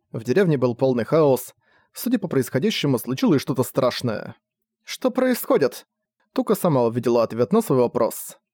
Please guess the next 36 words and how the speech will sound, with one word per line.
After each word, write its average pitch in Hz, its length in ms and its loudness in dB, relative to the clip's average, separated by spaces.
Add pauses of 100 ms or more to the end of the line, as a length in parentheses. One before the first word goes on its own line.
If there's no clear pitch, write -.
В 110 200 -10
небе 151 260 2
за 127 180 2
окном 147 340 0
был 127 200 2
виден 147 280 0
гигантский 123 480 -2
дракон. 139 480 2 (360)
Нигде 131 360 0
поблизости 156 520 -2
не 180 140 4
было 127 180 2
драконьих 117 440 -2
гнезд, 139 460 0 (340)
поэтому 196 420 2
и 147 60 6
раньше 165 300 2
никогда 147 280 0
не 156 80 2
доводилось 120 480 0
видеть 127 240 -2
драконов. 131 680 -2 (320)
Конечно 127 360 0
же, 120 100 -2
Тука 131 220 -2
слышала 147 400 2
о 120 60 0
них 120 160 -4
от - 80 -2
отца, 139 560 0
когда 113 280 -2
он 135 120 4
учил 139 260 0
ее 151 160 4
в 113 60 -6
детстве. 120 560 -2